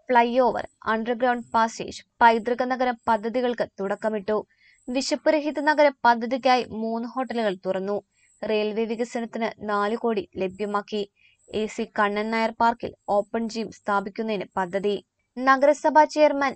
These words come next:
വി വി രമേശിന്റെ പ്രതികരണത്തിലേക്ക്. ജനങ്ങൾക്ക് നൽകിയ വാഗ്ദാനങ്ങളിൽ തൊണ്ണൂറ്റൊൻപത് ശതമാനവും പൂർത്തീകരിക്കാൻ സാധിച്ചു. ഭവനരഹിതരായ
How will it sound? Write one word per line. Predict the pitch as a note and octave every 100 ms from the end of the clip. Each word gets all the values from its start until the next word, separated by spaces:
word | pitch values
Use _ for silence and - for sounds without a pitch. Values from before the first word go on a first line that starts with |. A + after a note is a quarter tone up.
| -
വി | G#3+ A#3+
വി | A#3 B3+
രമേശിന്റെ | C4 C4 C4 B3+ G3
പ്രതികരണത്തിലേക്ക്. | G3 G3 G3 G3 G3 G3+ G3 G3+ G3+ - _ _ _ -
ജനങ്ങൾക്ക് | A#3 C#4 C#4 C#4+ D4 D4+
നൽകിയ | D4+ D4+ D4 C4
വാഗ്ദാനങ്ങളിൽ | G#3+ A#3+ A#3 - C4+ C4 C4+ A#3 -
തൊണ്ണൂറ്റൊൻപത് | A#3 A3 A#3 C4 B3 B3 B3
ശതമാനവും | C4+ B3+ B3+ B3+ A#3
പൂർത്തീകരിക്കാൻ | - G#3 G#3 A#3+ A#3 A#3 G#3+ -
സാധിച്ചു. | - F3+ F3+ - G3+ - _ _ G3
ഭവനരഹിതരായ | A3 G#3+ A3 A#3 A#3 A#3 A#3+ A#3+